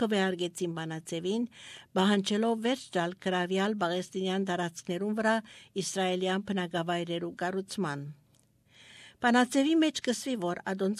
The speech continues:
կառուցումը սպառնալիք մնե, որպես երկու բերություն լուծում կոչված քաղաքականության, որով Իսրայել և Պաղեստին խաղաղորեն գոյություն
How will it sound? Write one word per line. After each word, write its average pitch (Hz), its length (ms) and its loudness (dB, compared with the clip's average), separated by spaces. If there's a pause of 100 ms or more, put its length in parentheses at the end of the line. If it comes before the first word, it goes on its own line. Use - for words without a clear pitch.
կառուցումը 226 680 0
սպառնալիք 220 760 0
մնե, 156 220 0 (420)
որպես 190 360 2 (300)
երկու 202 400 2
բերություն 208 540 2
լուծում 208 320 2 (100)
կոչված 170 560 -2
քաղաքականության, 165 960 -4 (560)
որով 196 300 4
Իսրայել 196 520 0
և 240 160 0
Պաղեստին 233 500 0 (100)
խաղաղորեն 214 720 2
գոյություն 190 500 2